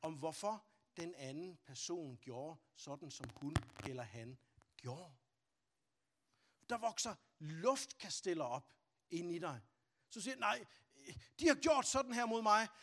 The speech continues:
Der er ingen andre på hele kloden, der oplevede det, jeg går igennem lige nu her."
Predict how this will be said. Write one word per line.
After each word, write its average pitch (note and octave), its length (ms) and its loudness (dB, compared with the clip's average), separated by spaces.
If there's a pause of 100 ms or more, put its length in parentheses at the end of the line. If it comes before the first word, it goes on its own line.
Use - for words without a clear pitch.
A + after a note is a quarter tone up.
(140)
Der C4 100 8
er B3+ 160 2 (120)
ingen D#4+ 500 6
andre D4+ 480 4
på B3+ 120 0
hele C4 580 0
kloden, B3+ 800 4 (840)
der - 80 2
oplevede A#3 440 4
det, A3 120 -2
jeg G#3+ 140 2
går G3+ 140 0
igennem F#3 280 -2
lige E3+ 140 -6
nu E3 140 0
her." D3 180 -4